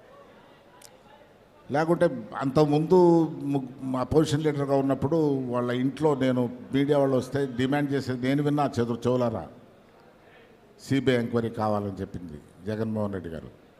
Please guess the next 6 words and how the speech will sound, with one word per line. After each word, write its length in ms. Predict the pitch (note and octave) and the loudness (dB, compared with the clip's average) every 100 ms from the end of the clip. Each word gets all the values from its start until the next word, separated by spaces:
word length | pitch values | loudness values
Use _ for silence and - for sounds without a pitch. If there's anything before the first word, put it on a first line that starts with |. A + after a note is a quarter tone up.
| - - - _ _ - | -20 -20 -20 _ _ -2
తర్వాత 320 | D3 E3+ E3+ | 4 4 4
ఆయన 320 | D3 D3+ E3 D#3+ | 2 2 2 2
రాశాడు, 480 | C#3+ B2 B2 A#2+ | 2 2 2 0
"జ-, 40 | A2+ | 0
అవసరం 600 | A2+ A2 A2+ - A2 G#2+ | 0 0 0 -2 -4 -4
లేదని." 300 | F#2+ E2+ D2 | -6 -8 -14